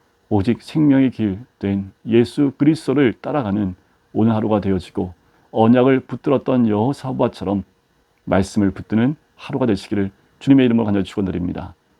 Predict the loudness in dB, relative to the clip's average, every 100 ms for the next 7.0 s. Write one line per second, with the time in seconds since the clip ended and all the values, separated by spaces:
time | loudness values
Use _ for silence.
0 | _ 0 0 0 -2 -4 -6 -8 -16 _
1 | _ _ _ _ -2 2 2 2 0 0
2 | -4 _ _ _ _ _ _ _ 2 4
3 | 4 4 4 6 4 2 0 0 0 -2
4 | -4 -6 -10 _ _ _ _ _ -4 -2
5 | 0 0 -2 -2 -2 -2 -4 -6 -14 _
6 | _ _ -2 0 0 2 2 2 0 -4